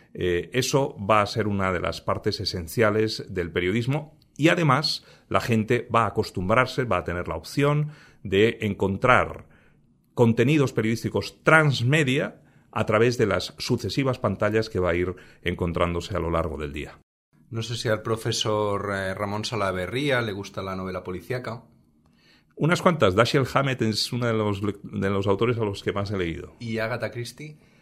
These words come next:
Speaker 1: Algo también.
Speaker 2: Agatha Christie tiene un personaje muy conocido que es Hércules Poirot,
Speaker 1: Ajá.
Speaker 2: que def-, que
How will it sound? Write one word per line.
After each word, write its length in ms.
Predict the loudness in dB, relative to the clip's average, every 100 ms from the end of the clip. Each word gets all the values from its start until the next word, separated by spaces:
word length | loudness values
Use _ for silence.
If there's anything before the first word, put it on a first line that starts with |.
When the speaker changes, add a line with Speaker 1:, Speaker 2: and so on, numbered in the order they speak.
| _
Speaker 1:
Algo 260 | 4 4 6
también. 440 | 4 2 -2 -6 -16 -20 -20 _
Speaker 2:
Agatha 320 | -4 -2 -2
Christie 320 | -4 -6 -8
tiene 160 | -8 -8
un 60 | -8
personaje 400 | -8 -8 -8 -8
muy 160 | -8
conocido 500 | -8 -10 -10 -6 -6
que 200 | -6 -8
es 120 | -6
Hércules 380 | -8 -10 -14 -14
Poirot, 480 | -12 -10 -8 -8 -14 -18 -10
Speaker 1:
Ajá. 220 | -4 -2
Speaker 2:
que 120 | -4
def-, 400 | -6 -10 -12 -16
que 460 | -8 -6 -6 -6